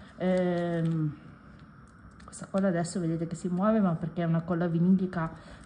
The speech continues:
mm, quindi ha necessità di un po' di tempo di asciugatura, e se fossero biglietti che, eh, andiamo a consegnare a mano,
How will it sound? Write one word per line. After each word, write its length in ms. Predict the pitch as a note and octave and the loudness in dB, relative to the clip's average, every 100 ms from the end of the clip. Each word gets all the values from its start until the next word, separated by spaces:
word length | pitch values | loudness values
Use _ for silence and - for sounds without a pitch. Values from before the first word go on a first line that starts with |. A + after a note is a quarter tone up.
| - - - - F#3 | -20 -20 -20 -6 0
mm, 640 | E3+ E3 E3 D#3+ D#3 D3 - - - - - - - - - - - - - - - - - - - | 4 6 4 4 2 0 -4 -14 -20 -20 -16 -16 -12 -12 -12 -16 -18 -16 -14 -16 -18 -18 -20 -18 -6
quindi 420 | F#3+ F3 F3 F3 - - - - - - - - - | 2 4 4 2 0 -10 -10 -16 -18 -20 -20 -20 2
ha 100 | G3 | 6
necessità 640 | F#3 F3 - - F#3+ F#3+ | 6 4 -2 -2 0 2
di 100 | F3+ | 2
un 140 | F3 E3+ | 2 2
po' 100 | F3+ | 2
di 140 | F3 | 2
tempo 300 | F3+ E3 E3+ | 2 0 0
di 100 | E3 | 0
asciugatura, 840 | E3+ - F#3 E3 - F3+ A#3+ E4 - - - - - | 0 0 0 0 0 2 2 2 -4 -18 -20 -20 -4
e 300 | F#3 F#3 F#3 | 2 2 2
se 160 | - F#3+ | -2 -2
fossero 400 | A3 G#3 G3 G3 | 0 0 0 2
biglietti 460 | F3+ G3+ A3 G3 | 2 2 0 -2
che, 280 | - G3+ F#3+ - | 0 2 0 -2
eh, 320 | - E3+ E3+ D#3+ | -4 -2 0 0
andiamo 380 | D#3 F3 F#3 | 0 0 2
a 40 | F#3+ | 4
consegnare 540 | F#3+ - F3+ E3+ F3+ | 2 2 0 0 0
a 60 | E3+ | 0
mano, 720 | F3+ A3+ A#3 G3+ G3 - - | 2 6 6 8 6 2 -12